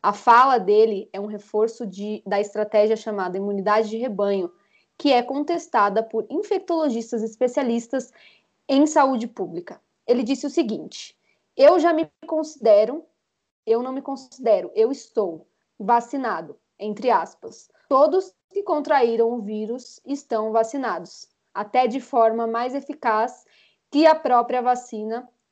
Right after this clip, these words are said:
porque você pegou o vírus para valer.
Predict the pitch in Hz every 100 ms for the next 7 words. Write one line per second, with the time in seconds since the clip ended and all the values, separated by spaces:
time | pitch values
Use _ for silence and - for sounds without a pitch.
0 | _ - 254 262 233 247 247 254 220 233
1 | 277 - - 269 233 214 247 262 - _
2 | 247 247 269 285 269 190 175